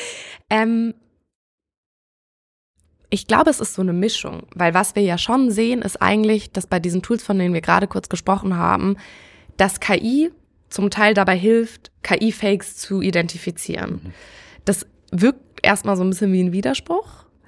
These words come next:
Speaker 1: Mm, ich glaub aber nicht, dass es ein Widerspruch ist, weil das Papst-, ähm, Bild, das du am Anfang angesprochen hast,
Speaker 2: Ja.
Speaker 1: da gab's,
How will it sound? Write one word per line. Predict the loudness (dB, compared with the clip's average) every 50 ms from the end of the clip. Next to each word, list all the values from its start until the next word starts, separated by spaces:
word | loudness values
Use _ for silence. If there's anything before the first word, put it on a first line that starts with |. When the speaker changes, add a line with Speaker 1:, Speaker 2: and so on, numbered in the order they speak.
| _ _ _ _ _ _ _ _ -4
Speaker 1:
Mm, | -2 0 2 2 2 2 2 0 0 -2 -6 _ _ _ _ _ _ _ _ -8
ich | -4 0
glaub | 2 2 2 4
aber | 4 4
nicht, | 4 4 2 0 -2
dass | -6 -6 -6
es | -4 -2
ein | -2 -2 0
Widerspruch | 2 2 2 0 0 -4 -10 -10 -6 -2
ist, | -2 -2 -2 -2 0
weil | 2 2 2 2 2 -2 -4 -8 -14 -20 -20 -20 _ _ _ _ _ _ _ _ _ _ _ _ _ _ _ _ _ -20 _ -20 -20 -10
das | -4 -2 -2 -2 -2
Papst-, | 0 0 0 0 0 -6 -12 -14 _ _ _ -18 -6
ähm, | 0 2 2 2 4 2 0 0
Bild, | 0 -2 -2 -2
das | -4 -6 -6
du | -6
am | -6 -6 -4
Anfang | -6 -6 -6 -6 -4 -4
angesprochen | -4 -4 -4 -4 -6 -8 -6 -4 -4 -2
hast, | 0 0 0 -2 -2
Speaker 2:
Ja. | -6 -10 -18 -20 -20 -20 -20 -20 -20 -20 _ _ _ _ _ _ _ _ -8 0
Speaker 1:
da | 4 4 4 6
gab's, | 6 4 4 4 2 0 -6 -8